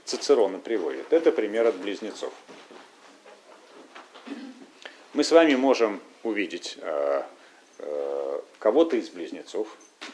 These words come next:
ну, в общем, таких настоящих близнецов, знаете, бывают близнецы, которые очень отличаются друг от друга, бывают, которые там до самой старости друг от друга не отличаются,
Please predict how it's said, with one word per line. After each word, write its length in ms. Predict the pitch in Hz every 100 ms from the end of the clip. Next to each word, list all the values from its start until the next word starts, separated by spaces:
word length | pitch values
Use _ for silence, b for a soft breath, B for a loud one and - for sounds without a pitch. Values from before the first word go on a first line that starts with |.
| - _ _ _ _ _
ну, 80 | 113
в 20 |
общем, 160 | - 104
таких 260 | 113 92
настоящих 540 | 104 - 131 107 - -
близнецов, 460 | 78 - - -
знаете, 320 | 98 123 - -
бывают 220 | 110 110
близнецы, 320 | 98 95 113
которые 300 | 107 98 104
очень 220 | 147 -
отличаются 360 | 95 - 90 -
друг 160 | 87 82
от 80 |
друга, 220 | 67 64 69
бывают, 260 | 123 135
которые 380 | - 98 117 110
там 240 | 107 101
до 80 | 92
самой 320 | 92 107 98
старости 500 | 92 127 101 85 -
друг 220 | 73 90 82
от 80 |
друга 200 | 73 -
не 80 | 139
отличаются, 680 | 143 - - 147 135 - -